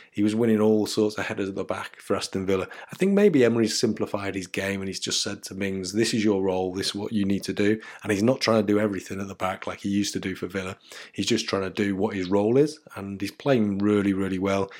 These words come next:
He's blocking everything, a number of blocks in this game, a number of headers in this game, and even going forward, he, you see him charge forward on occasion as well. But it's done at the right time, and it's done when he's supposed to go forward. So it's a brilliant Tyrone Mings. He's,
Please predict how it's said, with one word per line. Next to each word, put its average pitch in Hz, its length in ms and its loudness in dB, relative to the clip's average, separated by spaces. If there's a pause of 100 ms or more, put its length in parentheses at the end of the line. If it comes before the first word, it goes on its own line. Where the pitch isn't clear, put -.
(180)
He's - 140 -18
blocking 160 440 0
everything, 98 320 0
a 98 60 -2
number 123 240 4
of 90 80 -4
blocks 107 320 0
in 90 60 -14
this 90 120 -10
game, 98 300 -8
a - 20 -6
number 143 200 2
of 104 80 -4
headers 113 380 0
in 107 120 2
this 104 140 -2
game, 107 340 0 (340)
and 139 120 0
even 190 220 6
going 98 260 2
forward, 104 360 2
he, 98 160 -2
you 120 220 -2
see 113 240 4
him 98 320 0
charge 101 260 0
forward 107 380 4
on 101 100 -2
occasion 107 420 0
as 101 140 2
well. 117 300 2 (320)
But 104 180 2
it's 113 100 -2
done 156 200 4
at 143 80 0
the 101 100 -4
right 107 280 0
time, 95 360 -4
and 101 100 -6
it's - 120 -8
done 104 360 4
when 95 140 0
he's 90 120 -4
supposed 98 320 -2
to - 60 -18
go 104 140 2
forward. 104 400 2
So 95 280 -4 (420)
it's - 180 -6
a 107 320 0
brilliant 110 640 2
Tyrone 98 460 2
Mings. 101 320 0
He's, 101 200 -2